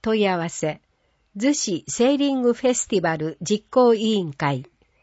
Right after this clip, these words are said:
電話、零四六八七二一五五零。写真があります。説明。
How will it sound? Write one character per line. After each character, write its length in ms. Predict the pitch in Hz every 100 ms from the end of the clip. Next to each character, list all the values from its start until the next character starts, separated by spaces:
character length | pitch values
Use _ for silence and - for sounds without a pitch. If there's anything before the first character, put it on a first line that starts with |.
| _ _ _ _ -
電 300 | 202 190 180
話、 240 | 170 160 _ _ -
零 300 | 202 262 262
四 280 | 247 165 151
六 400 | 165 - 175 - _
八 360 | - 214 - 254
七 340 | 240 208 151
二 260 | 151 170 - _ _ _ _
一 320 | 202 - 269
五 260 | 233 240 165
五 320 | 139 190 208
零。 320 | 196 151 120 - _ _ _ _ _ _ _ _ _ _ _ _ _ _ _ _ _ _
写 200 | - 233
真 300 | - 240 202
が 100 | 190
あ 60 | 170
り 120 | 160
ま 140 | 151
す。 240 | 151 - - _ _ _ _ _ _ _ _ _
説 340 | - 214 - 175
明。 300 | 160 135